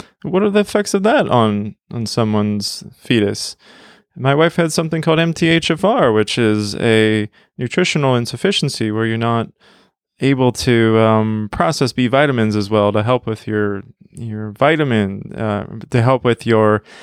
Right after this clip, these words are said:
ability to regulate D N A and to make neurotransmitters and to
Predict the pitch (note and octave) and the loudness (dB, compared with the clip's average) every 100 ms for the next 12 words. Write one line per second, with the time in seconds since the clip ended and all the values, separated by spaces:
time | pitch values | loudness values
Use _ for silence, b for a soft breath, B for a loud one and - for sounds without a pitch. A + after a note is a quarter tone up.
0 | B B _ C3+ B2 B2+ A#2+ A#2 - A#2+ | B B _ -4 2 2 2 0 -2 -2
1 | A#2 A2+ A2 G#2+ G#2+ G#2 G2+ G#2+ C3+ _ | 0 2 0 -2 -4 -6 -10 -16 -20 _
2 | B2 B2+ B2 A#2 A#2+ A#2 C3+ C3 A2+ F2+ | -2 2 2 2 0 0 2 2 2 -2
3 | C#2 G2 F#2+ - G#2+ G#2 G2+ B B B | -6 -10 -10 -6 -4 -4 -8 B B B
4 | _ G#3+ - A2+ G#2+ A#2+ A#2 - D3+ C3+ | _ -20 -16 -10 -4 2 2 2 2 2
5 | G#2+ F#2+ - G2+ F#2+ A2 | 0 -2 -4 -8 -8 -8